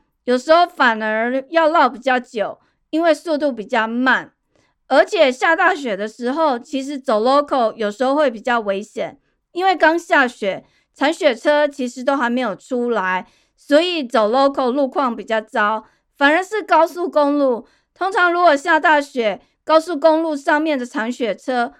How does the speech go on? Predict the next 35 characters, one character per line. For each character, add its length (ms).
会 160
比 100
较 140
快 280
出 320
动， 380
那 500
路 180
况 280
会 120
比 80
较 200
容 240
易 160
清 280
扫 300
干 260
净， 380
所 200
以 100
其 220
实 320
比 80
较 160
安 240
全。 420
就 120
这 100
样 400
一 140
路 160
战 260
战 240
兢 180
兢， 360